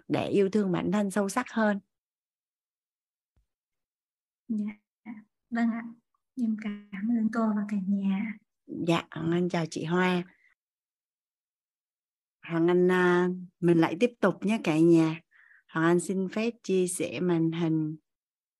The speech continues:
Speaker 1: Đây, nguyên cái, à, chương trình của mình thì từ hôm bữa đến giờ là mình đang cùng nhau, à, làm rõ từng chữ ở trong,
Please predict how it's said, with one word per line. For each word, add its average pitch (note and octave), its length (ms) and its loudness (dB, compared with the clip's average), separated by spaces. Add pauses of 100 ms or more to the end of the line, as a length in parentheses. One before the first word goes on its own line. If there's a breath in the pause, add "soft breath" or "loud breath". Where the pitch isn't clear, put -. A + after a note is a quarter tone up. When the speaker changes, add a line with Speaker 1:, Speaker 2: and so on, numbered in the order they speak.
(2000)
Speaker 1:
Đây, G3 400 2 (680)
nguyên A3 360 4
cái, B3 260 4
à, G#3+ 320 6
chương G3+ 200 6
trình E3 220 4
của D3 120 0
mình E3 320 6
thì D#3+ 340 0
từ E3+ 260 4
hôm G3 260 0
bữa C#3+ 180 4
đến A#3+ 220 2
giờ F3+ 240 4
là D#3+ 220 0
mình D#3+ 260 2
đang F3+ 240 2
cùng E3 260 0
nhau, F3+ 380 2 (420 loud breath)
à, E3 160 2
làm E3 280 4
rõ D#3+ 480 0
từng F3+ 320 6
chữ G#3 440 2
ở - 220 -2
trong, F#3+ 500 -2